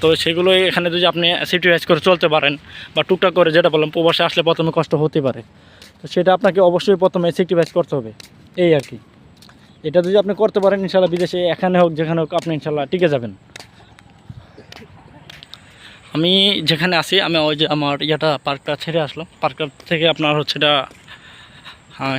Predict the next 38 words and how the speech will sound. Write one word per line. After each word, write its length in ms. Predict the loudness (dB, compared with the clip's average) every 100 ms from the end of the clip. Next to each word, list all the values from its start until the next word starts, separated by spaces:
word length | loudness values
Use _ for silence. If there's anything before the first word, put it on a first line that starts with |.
| -6
গ্রাম 280 | -2 0 0
অঞ্চল 280 | 0 -2 -2
দিকে, 180 | -2
আমি 120 | -2 0
যেখানে 280 | 0 -2
আছি 160 | -2 -2
এটা 120 | 0
গ্রাম 220 | 0 0
অঞ্চলের 300 | -2 -2 -2
দিকে। 220 | -2 -2 -4 -6 -20 -20 -14 -4
আর 100 | -2
ওই 100 | 0
যে 100 | 0
বিল্ডিংগুলো 420 | 0 0 -2 0
দেখা 220 | 0 -2
যাচ্ছে 180 | -2 -2
সবকটা 360 | -2 -2 -2
হলো 180 | 0 -2
ক্যাসিনো, 420 | -2 -4 -4 -6 -10 _ -20 -20 -20 -20 -20 -20 -20 -20 _ -20 -20 -20 -14
সবগুলো 480 | -10 -10 -6 -2 0
হচ্ছে 180 | 0 -2
ক্যাসিনো, 360 | -2 -2 -4 -8 -14 -20 -6
অনেক 260 | -2 -2
ক্যাসিনো 280 | -2 -2 0
এদিকে, 280 | 0 0 -2 -4 _ -20 -20 _ -20 -20 -8
এর 160 | -4 -2
আগের 240 | 0 0
অনেক 220 | 2 0
ভিডিওতে 300 | 2 0 0
আমি 140 | 0 0
দেখাইছি। 440 | -2 -4 -6 -8 -10 -20 -20 -20 -20 -20 -20 -20 -4
আর 420 | 0 2 0 0
অনেকেই, 580 | 0 0 2 2 2 0
আহ, 240 | -2 -2
অনেক 220 | -4 -6
কিছু 240 | -6 -2 0
জান-, 280 | 2 0 0
আহ, 300 | 2 0